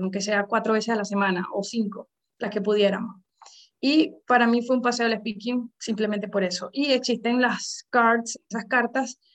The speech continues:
ejemplos, eh, están en, de hecho en la página del O I T, y si no también las tenemos, se las podemos pasar,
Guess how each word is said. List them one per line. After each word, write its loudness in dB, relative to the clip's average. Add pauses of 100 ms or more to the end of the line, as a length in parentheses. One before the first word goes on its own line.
(120)
ejemplos, 0 (320)
eh, 2
están -2
en, -2
de 0
hecho -4
en 0
la 2
página 0
del 2
O 4
I -2
T, 2 (1000)
y 2
si 0
no 0
también 0
las -2
tenemos, -2
se -4
las -2
podemos -2
pasar, 0